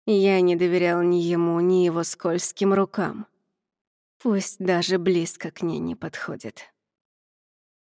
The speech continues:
Он прицепился к ней, как только увидел нас вместе. Этому я не был удивлен.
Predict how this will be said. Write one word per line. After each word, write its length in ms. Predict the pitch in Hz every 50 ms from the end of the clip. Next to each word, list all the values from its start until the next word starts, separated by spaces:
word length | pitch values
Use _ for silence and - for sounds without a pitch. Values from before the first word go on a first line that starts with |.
| _ _ _ -
Он 180 | 220 185 180
прицепился 760 | 170 - 175 175 - - 175 - - 202 185 185 - - 175
к 80 | - -
ней, 160 | 185 175 170
как 220 | - 185 180 -
только 320 | - 196 180 180 - - 202
увидел 480 | 196 190 190 185 185 180 175 180 175
нас 240 | 170 175 175 - -
вместе. 580 | 208 185 180 190 170 170 - - 175 - - - _ _ _ _ _ _ _ _ _ _ _ _ _ _ _ _ _ _ _ _ -
Этому 460 | 302 285 247 220 - 208 202 202 190
я 240 | 190 196 196 196 185
не 220 | 190 220 247 247
был 160 | 208 170 170 151
удивлен. 560 | 151 165 170 165 165 170 147 123 - 208